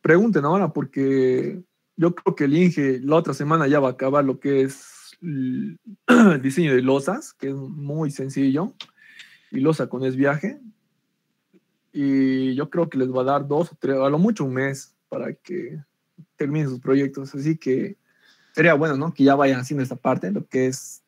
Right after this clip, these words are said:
demasiadamente sencillo igual. Lo que es diafragma es el, es lo más sencillo.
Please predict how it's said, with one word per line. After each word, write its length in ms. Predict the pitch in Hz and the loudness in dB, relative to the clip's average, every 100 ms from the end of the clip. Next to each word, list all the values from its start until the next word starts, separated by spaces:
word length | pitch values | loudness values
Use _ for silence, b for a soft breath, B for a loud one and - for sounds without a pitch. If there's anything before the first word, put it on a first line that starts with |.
| _ _ _ - | _ _ _ -6
demasiadamente 800 | 139 131 127 135 151 135 135 123 | -2 0 -2 -6 -4 -4 -4 -6
sencillo 340 | 127 135 139 | -8 0 2
igual. 300 | 127 127 151 | 4 2 0
Lo 160 | 135 - | -4 -2
que 160 | 131 | 0
es 100 | 143 | 2
diafragma 460 | 139 147 175 190 226 | 4 4 2 0 0
es 60 | 196 | 0
el, 140 | 135 | 2
es 140 | 156 | 2
lo 120 | 147 135 | 0 -2
más 180 | 156 | -2
sencillo. 420 | 147 127 131 131 | -4 -4 -4 -4